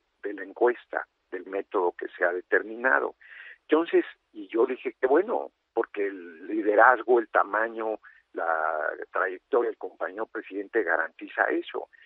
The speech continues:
Y si él dice, "Yo me voy a meter para garantizar,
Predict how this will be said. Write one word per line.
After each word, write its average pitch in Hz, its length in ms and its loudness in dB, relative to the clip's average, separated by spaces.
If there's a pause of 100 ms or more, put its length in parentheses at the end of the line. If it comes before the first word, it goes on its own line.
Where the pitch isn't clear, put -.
Y 330 100 -6
si - 120 0
él 170 100 4
dice, 175 280 2
"Yo 170 140 4
me 165 80 2
voy 160 180 6
a 160 40 -2
meter 160 380 -6
para 98 260 2
garantizar, 104 560 -2